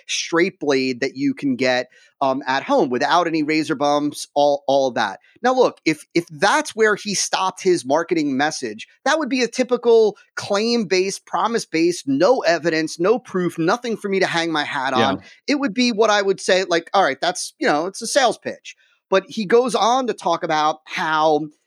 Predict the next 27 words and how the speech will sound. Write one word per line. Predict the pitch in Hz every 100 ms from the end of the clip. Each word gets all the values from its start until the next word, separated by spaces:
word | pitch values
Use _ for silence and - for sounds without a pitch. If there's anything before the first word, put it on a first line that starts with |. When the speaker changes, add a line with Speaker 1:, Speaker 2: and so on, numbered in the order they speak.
| _
Speaker 1:
not | 143 151 185 240
only | 240 226 196
the | 160
type | - 190 196 -
of, | 175 160
I | 139
believe, | 131 151 165 147 -
steel | - - 190 185 160 143 147
or | 127
whatever | 143 156 151
it | 147
is | 156 143
that | 131
they | - 131
use | 123 143 160 151 139
for | - 180 175 156
the | 156
actual | 139 - 160 123
blade, | 131 135 135 110 110 - _ -
but | 165 165
they | 202 226 247 220 -
identified | 190 180 139 165 196 175 - 113 127 120
through | - 170 160 139
countless | - - 202 233 170 196 196 -
studies | - - - 180 185 185 175 156 -
of, | 160 143 - -
on, | 156